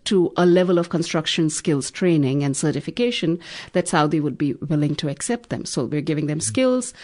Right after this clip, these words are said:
certification, and then get, taking them into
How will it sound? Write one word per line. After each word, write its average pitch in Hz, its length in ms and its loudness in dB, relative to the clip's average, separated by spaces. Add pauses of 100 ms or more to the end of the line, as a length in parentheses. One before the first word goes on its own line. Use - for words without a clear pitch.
(160)
certification, 208 1080 0
and 165 140 2
then 165 100 2
get, 165 340 -4
taking 165 300 0
them 160 180 2
into 156 400 -2